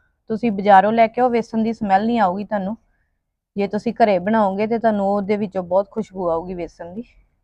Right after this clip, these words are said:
ਤੇ ਵੇਸਣ ਆਪਾਂ ਕੁਛ ਜਿਹੜਾ ਥਾਲੀ ਦੇ ਵਿੱਚ ਕੱਢ ਲਿਆ ਤੇ ਕੁਛ ਆਪਾਂ ਡੱਬੇ ਦੇ ਵਿੱਚ ਰਹਿਣ ਦਿੱਤਾ, ਤੇ ਇਹਨੂੰ ਆਪਾਂ ਕਰਾਂਗੇ ਜੀ ਪੈਕ। ਦਾਲ ਵਾਲਾ ਵੇਸਣ ਆਪਣਾ ਤਿਆਰ ਹੋ ਚੁੱਕਾ।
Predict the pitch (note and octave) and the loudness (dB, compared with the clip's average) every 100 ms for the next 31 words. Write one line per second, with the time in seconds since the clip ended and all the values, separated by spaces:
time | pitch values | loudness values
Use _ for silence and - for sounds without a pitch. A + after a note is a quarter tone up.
0 | _ B3 A#3 A3 C#4 C4+ C4 C#4 A#3+ B3 | _ 6 8 8 8 6 8 6 8 4
1 | B3+ A#3 A3 A#3 A#3+ A#3 G#3+ G#3 A3+ G#3+ | 2 4 8 8 10 8 6 6 4 2
2 | - F3+ F3+ A3+ B3 A#3+ _ A3 G#3+ G#3+ | 4 4 6 8 8 6 _ 4 4 4
3 | G#3 A#3 G3+ A3+ G#3 E3+ F#3+ G3+ G3+ F#3+ | 2 2 8 8 8 4 2 2 0 2
4 | F3+ E3+ G#3 G3 G3+ G3 G3+ - G#3+ A3+ | 2 4 2 4 4 4 2 0 2 2
5 | G#3+ G#3 G3+ F#3+ G3+ G3 G3 - F3+ F#3 | 4 2 4 0 0 0 -2 4 6 6
6 | F#3 G#3 - _ _ F#3+ F#3+ G3 G#3+ G#3+ | 4 0 -2 _ _ 8 8 10 10 8
7 | G3+ - G#3 G3+ G3 F#3+ F#3 F3+ G3 F#3+ | 6 2 0 2 2 6 8 8 6 0
8 | F#3+ A3+ | 4 6